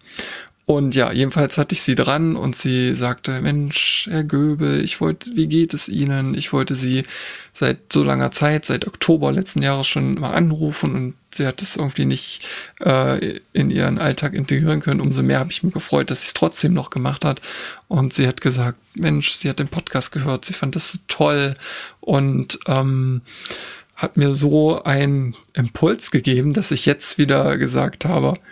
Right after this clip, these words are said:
„Ey, warum hast du damit überhaupt aufgehört?“ Ähm, diese Selbstzweifel, die dann immer wieder in mir kommen, „Das hört doch sowieso keiner“ oder „Wen interessiert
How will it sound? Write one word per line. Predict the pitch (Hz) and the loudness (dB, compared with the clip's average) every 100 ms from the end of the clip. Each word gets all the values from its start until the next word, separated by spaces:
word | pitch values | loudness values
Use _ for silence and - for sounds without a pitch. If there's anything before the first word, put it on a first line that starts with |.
| - - _ _ _ _ _ - | -20 -20 _ _ _ _ _ -6
„Ey, | 123 117 | -6 -4
warum | 120 107 | -2 -2
hast | - | 0
du | - | 0
damit | 131 - | 0 0
überhaupt | 160 170 - | -2 -2 -2
aufgehört?“ | - 339 - 302 147 127 120 - - - - - _ - | 0 0 2 2 4 2 -2 -6 -18 -20 -20 -20 _ -2
Ähm, | 139 147 147 151 151 147 - - - - - _ _ _ _ _ | 2 4 4 4 2 0 -6 -18 -20 -20 -20 _ _ _ _ _
diese | 139 135 135 | 2 4 4
Selbstzweifel, | 165 220 - - 170 143 135 135 123 131 | 4 2 -2 0 2 2 2 2 2 2
die | - 135 | 2 2
dann | 131 143 | 2 2
immer | 139 135 | 2 2
wieder | 139 | 0
in | 139 | 0
mir | 131 127 | 0 -2
kommen, | - 123 113 - _ | -2 -2 -2 -6 _
„Das | 131 120 | -2 0
hört | 139 135 | 0 0
doch | 180 | -2
sowieso | - 135 135 165 147 | -2 0 4 4 2
keiner“ | - 143 139 139 139 139 - | -2 0 2 2 2 0 0
oder | 92 87 113 107 107 | -2 2 2 2 0
„Wen | 123 | 0
interessiert | 104 - 143 - 139 | 0 -2 -2 2 0